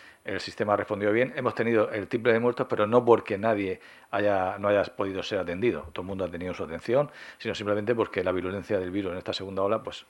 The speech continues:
ha sido muy fuerte y muchas personas, pues, no han podido, eh, digamos, salir adelante. Eh, nosotros propusimos en el, en el Comité covid medidas quirúrgicas en vez de medidas genéricas, eh, por ejemplo,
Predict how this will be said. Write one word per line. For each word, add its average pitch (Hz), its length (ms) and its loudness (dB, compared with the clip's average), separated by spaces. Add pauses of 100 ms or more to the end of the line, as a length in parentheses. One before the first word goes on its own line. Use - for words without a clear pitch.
(200)
ha 120 140 -8
sido 87 180 -8
muy 85 120 -10
fuerte 110 360 -4 (480)
y 107 120 -4
muchas 104 280 -4
personas, 98 340 -8
pues, 92 140 -8
no 98 60 -4
han 87 80 -4
podido, 73 500 -4 (300)
eh, 80 420 -6
digamos, 82 340 -8 (600)
salir 85 320 -4
adelante. 73 360 -2 (720)
Eh, 135 220 -2
nosotros 127 240 8
propusimos 120 460 4
en 107 60 4
el, 104 260 6
en 117 120 -2
el 104 400 2
Comité 113 300 2
covid 117 320 4 (420)
medidas 117 420 6
quirúrgicas 127 800 4
en 101 160 -8
vez 104 160 0
de 110 140 4
medidas 107 280 4
genéricas, 123 680 4 (400)
eh, 90 680 -4
por 101 140 0
ejemplo, 92 420 -2